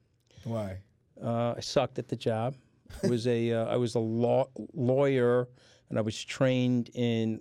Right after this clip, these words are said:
Speaker 2: reading and writing, not spreadsheets.
Speaker 1: Yeah.
Speaker 2: So they fired me. It was, we were going into a recession. Mike was probably in the Army at that time because we were fighting Gulf War One.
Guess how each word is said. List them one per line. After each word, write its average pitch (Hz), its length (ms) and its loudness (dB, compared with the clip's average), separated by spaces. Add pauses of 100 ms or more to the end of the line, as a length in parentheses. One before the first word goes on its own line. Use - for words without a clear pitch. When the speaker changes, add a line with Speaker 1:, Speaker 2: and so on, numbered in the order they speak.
Speaker 2:
reading 127 400 2
and 110 100 0
writing, 123 420 2
not 120 200 0
spreadsheets. - 800 -2 (340)
Speaker 1:
Yeah. - 80 -18 (140)
Speaker 2:
So - 160 0
they 127 140 2
fired 123 400 2
me. 127 160 0
It 139 80 -2
was, 113 200 -6
we 127 140 -2
were 117 60 0
going 131 220 2
into 127 180 0
a - 20 2
recession. 135 560 -2 (440)
Mike 139 240 0
was 127 100 -2
probably 123 420 2
in 113 60 0
the 113 80 0
Army 135 400 2
at 104 80 -4
that 104 220 0
time 110 340 -2
because 123 240 -8
we 123 60 0
were 110 40 0
fighting 123 320 0
Gulf 117 260 0
War 110 200 2
One. 123 420 0